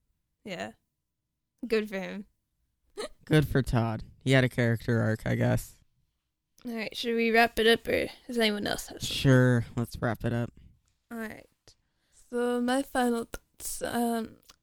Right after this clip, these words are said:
Speaker 1: yeah, I think it was a good movie. I think it's better. I think Disney should have, like, kept it, 'cause they would have <laughs> made a lot of money from it. I think it was really good.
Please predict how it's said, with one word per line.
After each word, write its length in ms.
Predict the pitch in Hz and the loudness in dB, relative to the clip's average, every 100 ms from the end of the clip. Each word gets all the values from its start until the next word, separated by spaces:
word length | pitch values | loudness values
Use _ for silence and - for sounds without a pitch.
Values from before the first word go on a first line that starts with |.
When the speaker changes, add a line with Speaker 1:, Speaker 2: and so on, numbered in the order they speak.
| _ | _
Speaker 1:
yeah, 220 | 294 302 | 0 4
I 80 | 220 | 4
think 320 | 233 294 320 | 2 2 2
it 80 | 359 | 4
was 340 | 359 339 285 - _ _ _ - | 4 4 2 -6 _ _ _ 0
a 100 | 233 | 2
good 200 | 233 226 | 4 2
movie. 520 | 208 196 202 214 294 _ - | 2 -2 -2 -2 -4 _ 0
I 120 | 240 | 2
think 200 | 254 285 | 6 4
it's 220 | 269 - | 2 -2
better. 580 | - 196 214 226 226 240 - _ _ _ - | 0 4 6 6 4 4 -2 _ _ _ 2
I 80 | 240 | 4
think 180 | 294 | 6
Disney 300 | 240 262 262 | 6 6 6
should 220 | 233 - 214 | 6 6 4
have, 120 | 185 | 4
like, 180 | 165 - | 0 0
kept 320 | - 202 - | 0 0 -2
it, 200 | 147 135 _ | -4 -6 _
'cause 560 | - 196 180 196 - - | -8 -4 -4 -6 -12 -10
they 120 | 208 | -6
would 140 | 190 185 | -2 -2
have 80 | 190 | 6
<laughs> 80 | 254 | 8
made 160 | 339 | 10
a 60 | 262 | 10
lot 280 | 311 294 226 | 8 8 6
of 120 | 214 | 4
money 280 | 202 220 214 | 2 2 -2
from 300 | - 208 214 | -4 -2 -2
it. 100 | - _ _ _ _ _ _ _ _ _ _ | -6 _ _ _ _ _ _ _ _ _ _
I 100 | 233 | -2
think 220 | 247 285 302 | 0 2 2
it 80 | |
was 200 | 285 247 | 2 2
really 220 | 240 240 226 | 2 2 2
good. 500 | - 196 196 208 | -2 -2 -2 -4